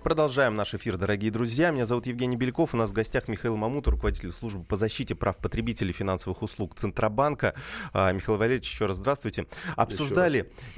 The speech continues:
Speaker 1: инвестиционное страхование жизни. Э, вот какие, какие у него риски?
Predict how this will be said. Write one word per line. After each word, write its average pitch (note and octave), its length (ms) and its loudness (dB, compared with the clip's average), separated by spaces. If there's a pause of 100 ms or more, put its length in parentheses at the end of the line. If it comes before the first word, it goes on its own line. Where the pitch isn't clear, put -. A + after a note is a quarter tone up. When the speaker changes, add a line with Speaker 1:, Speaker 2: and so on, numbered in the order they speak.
Speaker 1:
инвестиционное B2+ 720 0
страхование B2+ 520 0
жизни. C3 580 2
Э, F#2 460 4
вот F2 320 -6
какие, A#2 340 -2
какие D#3 280 0
у F3 40 4
него C#3+ 220 4
риски? C3 420 -2